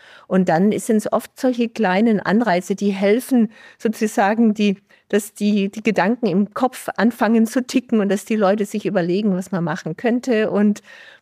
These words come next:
man sich zusammensetzt. Und wie halt so Wissenschaftlerinnen und Wissenschaftler sind, die sitzen dann da und diskutieren sich die Köpfe ra-, heiß und versuchen, die Lösungen zu erarbeiten. Und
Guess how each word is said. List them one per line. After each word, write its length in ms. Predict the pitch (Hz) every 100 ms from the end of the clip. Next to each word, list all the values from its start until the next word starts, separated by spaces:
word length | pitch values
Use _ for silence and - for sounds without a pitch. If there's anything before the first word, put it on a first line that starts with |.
| -
man 80 |
sich 200 | - 240
zusammensetzt. 960 | - 254 175 185 220 220 220 220 - -
Und 420 | 202 208 208 - - - - -
wie 200 | 180 233
halt 140 | 269 269
so 140 | 277
Wissenschaftlerinnen 840 | 247 302 - 254 - 240 262 262
und 60 | 233
Wissenschaftler 560 | 294 277 269 254 262 254
sind, 320 | 349 339 294
die 80 | 233
sitzen 440 | 247 247 - 302
dann 180 | 277 285
da 300 | 233 254 277
und 300 | 220 269 254 - - -
diskutieren 580 | - - 262 - 262 277
sich 200 | 262 262
die 120 | 254
Köpfe 480 | - 226 226 - 254
ra-, 180 | 233 202
heiß 380 | 240 277 311 -
und 180 | 262
versuchen, 640 | - 247 247 254 294 302 277
die 140 | 254
Lösungen 600 | 240 220 302 269 214 208
zu 140 | - 190
erarbeiten. 800 | 185 156 151 - 180 190 269
Und 180 | 214 208